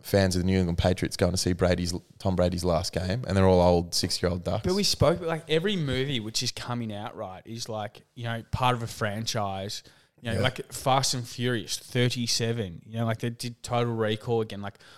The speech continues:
Speaker 2: all the good movies in the past, like, "Oh, what can we do? Let's think of another plot." Nah, let's just, like, take this one and kinda sample it a little bit.
Speaker 1: People are simple.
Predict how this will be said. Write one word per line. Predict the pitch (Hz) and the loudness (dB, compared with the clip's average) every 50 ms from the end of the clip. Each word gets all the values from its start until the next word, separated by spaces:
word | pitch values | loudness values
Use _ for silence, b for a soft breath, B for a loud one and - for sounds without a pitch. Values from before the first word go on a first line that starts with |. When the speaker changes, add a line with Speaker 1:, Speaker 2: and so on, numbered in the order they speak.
| b b _ | b b _
Speaker 2:
all | - 131 135 | -4 -4 -2
the | 131 131 | -2 -4
good | 123 139 127 | -4 -4 -2
movies | 123 123 120 113 113 - | 0 0 -2 -2 -2 -4
in | 117 | -6
the | 107 | -6
past, | - - - - - - - | -8 -10 -12 -10 -8 -8 -8
like, | - - - | -8 -6 -2
"Oh, | 233 254 247 220 | 2 4 6 6
what | 226 269 262 269 | 6 4 2 0
can | - 254 | -2 -4
we | 269 | -4
do? | 254 - 320 320 302 285 | -4 -4 -6 -6 -6 -6
Let's | 240 254 - - - | -8 -6 -6 -6 -6
think | - 254 226 | -6 -8 -10
of | - 233 | -8 -8
another | 208 214 208 196 180 | -6 -4 -4 -4 -6
plot." | - - - 214 226 220 - B B B B _ _ _ _ _ - | -8 -6 -4 -4 -4 -4 -6 B B B B _ _ _ _ _ -6
Nah, | 214 233 247 247 247 262 262 | -2 0 2 4 4 4 4
let's | 269 285 330 330 - - - - | 2 2 -2 -2 0 0 0 2
just, | 403 381 - - - - - _ _ - | 2 0 0 0 -2 -6 -12 _ _ -12
like, | 262 254 - _ _ - | -12 -12 -12 _ _ -10
take | - - 190 196 190 - | -4 -2 -2 -2 -2 -4
this | 185 170 - - | -6 -6 -4 -2
one | 180 165 160 | -2 -2 -2
and | 143 127 | -2 -2
kinda | - 151 143 | -2 0 2
sample | - - - - 131 110 110 120 120 - - 113 104 | 2 4 4 4 4 4 2 2 0 -2 -6 -8 -8
it | 82 | -8
a | 80 | -10
little | 80 85 76 - _ _ | -14 -18 -20 -20 _ _
bit. | _ _ - _ _ _ - - | _ _ -20 _ _ _ -10 -2
Speaker 1:
People | - 107 110 117 131 131 | -2 0 0 2 2 2
are | 127 | 2
simple. | - - 139 151 151 - 131 107 | 2 0 0 -2 -4 -6 -6 -8